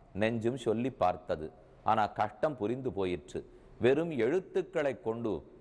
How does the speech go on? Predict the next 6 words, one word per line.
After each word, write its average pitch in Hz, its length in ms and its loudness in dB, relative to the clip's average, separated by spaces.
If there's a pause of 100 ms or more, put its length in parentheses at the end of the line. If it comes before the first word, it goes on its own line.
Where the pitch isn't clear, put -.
(100)
எங்களாலே 117 580 2
உயர்ந்த 151 580 -2
கருத்துக்களை 123 760 -2
அறிந்து 131 380 -2
கொள்ள 107 260 -2
முயலாது. 98 540 -2